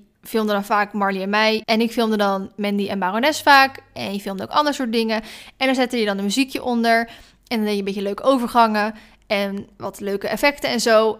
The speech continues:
En dat was eigenlijk het paarden-YouTube-wereldje op dat moment. En dat heeft ongeveer zes tot zeven jaar aangehouden. En na die jaren had ik ongeveer zes, zeven, achtduizend volgers. Dat was best wel veel in die tijd. Nu is dat niet superveel.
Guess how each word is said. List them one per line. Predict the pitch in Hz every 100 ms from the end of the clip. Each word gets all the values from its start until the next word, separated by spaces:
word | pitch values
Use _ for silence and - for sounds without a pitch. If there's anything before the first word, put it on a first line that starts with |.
| -
En | 220 208 202 202 202
dat | - 240
was | 233
eigenlijk | 226 226 226 208 214 - _
het | - 214 240 240 - _
paarden-YouTube-wereldje | 247 254 240 214 262 262 226 208 202 220 214 -
op | 226 208
dat | 214
moment. | 214 202 185 - -
En |
dat | 208
heeft | 226 240
ongeveer | 277 262 269
zes | - 359 381
tot | 294
zeven | - 311 294
jaar | 226 -
aangehouden. | 180 180 - - - - - - - - _ -
En | 247
na | 262 320
die | 294
jaren | 254 240 294 311 311 269
had | 262 262
ik | 254
ongeveer | 254 226 - 247 233 226
zes, | 220 - 254 -
zeven, | 247 233
achtduizend | - 233 - 202 214 202
volgers. | - 240 220 196 - -
Dat | 220
was | 220
best | 220 359 -
wel | 220
veel | - 254 208
in |
die | 175
tijd. | 170 196 180
Nu | 202 240 254
is | 240
dat | 214 185
niet | 196 208
superveel. | 208 214 208 214 220 285